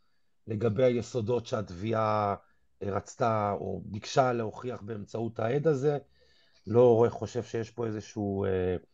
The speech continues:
אה, דברים שהעד לא ענה ל-, לציפיות של התביעה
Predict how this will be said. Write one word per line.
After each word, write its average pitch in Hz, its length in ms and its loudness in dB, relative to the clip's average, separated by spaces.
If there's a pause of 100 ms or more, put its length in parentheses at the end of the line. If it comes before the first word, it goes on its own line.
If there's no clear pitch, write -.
(800)
אה, 87 440 0
דברים 110 360 4
שהעד 110 320 0
לא 127 240 4
ענה 120 360 -4
ל-, 98 640 -8 (640)
לציפיות 151 760 6
של 131 160 -10
התביעה 139 720 -10